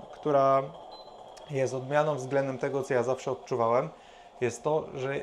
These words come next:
ja tak na co dzień mam bardzo dużą zmi-, miałem bardzo dużą zmienność odczuć w stylu, nieważne co bym robił, czy się wyśpię, czy się nie wyśpię, czy zadbam o dietę, czy nie zadbam o dietę, to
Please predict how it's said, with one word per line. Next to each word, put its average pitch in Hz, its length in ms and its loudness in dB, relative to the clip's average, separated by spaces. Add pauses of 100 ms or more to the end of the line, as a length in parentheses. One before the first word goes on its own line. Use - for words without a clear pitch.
(140)
ja 175 220 2
tak 175 160 -2
na 156 160 -4
co 160 160 -2
dzień 165 160 -2
mam 139 180 -2
bardzo 131 300 2
dużą 127 300 -4
zmi-, 117 280 -10
miałem 139 340 -2
bardzo 120 280 2
dużą 120 280 -4
zmienność 120 600 -6
odczuć - 400 -10
w - 120 -20
stylu, 131 400 0 (380)
nieważne 185 400 4
co 160 140 -2
bym 143 180 -2
robił, 127 240 2
czy 123 120 -8
się 131 140 -4
wyśpię, 147 320 -6
czy 131 120 -8
się 123 120 -6
nie 117 120 -4
wyśpię, 120 280 -8
czy 131 140 -8
zadbam 147 340 -4
o 127 60 -4
dietę, 127 280 -4
czy 123 180 -12
nie 117 120 -6
zadbam 117 380 -2
o 117 40 -4
dietę, 120 420 -2 (600)
to 139 160 2